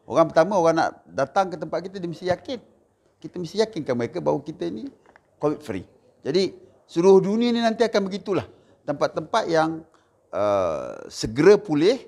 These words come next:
akan, orang akan datang. Tempat-tempat yang tak pulih, orang tidak akan datang. Tetapi dalam masa yang sama juga, kita nak pastikan bahawa pelancong yang datang itu pun, dia bukanlah pembawa covid.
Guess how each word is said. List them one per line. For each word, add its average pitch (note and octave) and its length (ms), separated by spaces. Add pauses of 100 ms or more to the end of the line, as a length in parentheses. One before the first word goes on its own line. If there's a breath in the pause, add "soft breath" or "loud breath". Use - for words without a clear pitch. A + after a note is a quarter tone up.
(500)
akan, A2 380
orang C3 240
akan - 160
datang. - 220 (420)
Tempat-tempat A2+ 560
yang A#2+ 240 (560)
tak A#2 160
pulih, A3 320 (240)
orang A#2+ 240
tidak G2+ 240
akan F#2+ 240
datang. - 160
Tetapi C3+ 320
dalam G3+ 160
masa D#3+ 160
yang D3 80
sama C3+ 240
juga, F#3+ 160
kita F3+ 320
nak - 160
pastikan D3+ 400
bahawa E3 160
pelancong E3 400
yang F3 160
datang D#3+ 240
itu D#3 160
pun, A#3+ 320
dia A3 240 (240 loud breath)
bukanlah F#3 320
pembawa D3 320
covid. A3+ 320